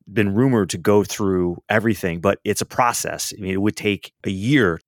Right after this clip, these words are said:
go through everything that's there. But then I started thinking, well, actually, Wolfgang now is, he kept saying, "I'm going to keep my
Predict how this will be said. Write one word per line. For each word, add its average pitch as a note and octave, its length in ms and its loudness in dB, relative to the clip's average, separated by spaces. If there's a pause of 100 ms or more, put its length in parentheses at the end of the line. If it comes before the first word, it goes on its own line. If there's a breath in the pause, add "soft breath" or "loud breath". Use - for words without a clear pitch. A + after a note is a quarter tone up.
go G#2+ 120 4
through G2+ 240 -2
everything F#2+ 300 -2
that's E2+ 300 -6
there. A#2 340 4
But B2 80 -4
then F3+ 120 4
I F#3+ 40 2
started D#3+ 240 0
thinking, C#3+ 280 -2
well, A2+ 220 0 (600)
actually, C#3+ 500 -6 (140)
Wolfgang A2+ 680 2
now E2+ 440 0
is, F#2+ 560 -2
he G#2+ 300 -6
kept - 200 -2
saying, A2+ 300 0
"I'm G#2 180 0
going A2 160 2
to G2+ 80 2
keep - 320 -4
my F#2 460 2